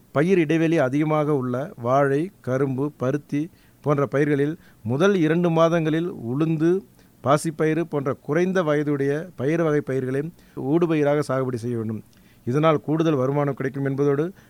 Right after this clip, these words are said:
மண்ணிற்கு தேவையான ஊட்டச்சத்தும் கிடைக்கிறது. பொதுவாக நாம் சாகுபடி செய்யும் வயலில் பாசன நீரும் உரச்சத்தும் வீணாவதை குறைக்க வேண்டும்.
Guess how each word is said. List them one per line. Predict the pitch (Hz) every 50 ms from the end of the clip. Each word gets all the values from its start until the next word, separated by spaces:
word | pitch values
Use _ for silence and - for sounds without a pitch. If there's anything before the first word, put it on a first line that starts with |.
| _ - -
மண்ணிற்கு | 104 120 135 165 190 202 196 - 196 160 -
தேவையான | - 147 143 135 131 127 123 120 113 117 123 143 156 - - -
ஊட்டச்சத்தும் | 120 156 208 190 - 196 156 - 160 - - 156 165 -
கிடைக்கிறது. | 127 123 117 - 113 113 107 104 107 - - _ _ _ _ _ _ _ - -
பொதுவாக | 127 143 165 165 165 165 165 165 170 - - _ -
நாம் | 143 131 127 110 -
சாகுபடி | 123 143 160 151 156 156 143
செய்யும் | 139 147 143 147 147 135
வயலில் | 139 143 143 147 151 170 202 - _ - _ - - - -
பாசன | 123 139 160 156 - 165 160 156
நீரும் | 151 151 151 151 160 180 214 220 -
உரச்சத்தும் | 117 117 143 165 160 - 165 151 - - 160 156 127
வீணாவதை | 123 147 151 151 151 143 143 135 139
குறைக்க | - - 131 143 - - 143
வேண்டும். | 139 135 135 135 143 160